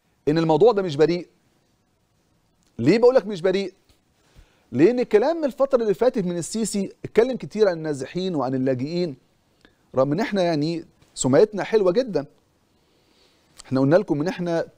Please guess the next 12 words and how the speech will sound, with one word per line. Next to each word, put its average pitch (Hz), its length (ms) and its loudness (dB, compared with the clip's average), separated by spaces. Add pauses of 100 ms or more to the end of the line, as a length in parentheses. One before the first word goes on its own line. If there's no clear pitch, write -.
(120)
واخدين 131 340 0
رقم 175 260 0
تلاتة 165 640 2 (840)
في 151 120 -4
تجارة - 440 4
الأعضاء 147 420 2
البشرية، 139 680 0 (1120)
بنتاجر 147 400 4
في 160 120 -4
لحوم 185 280 -2
الناس 175 440 0
وأعضائها 143 600 2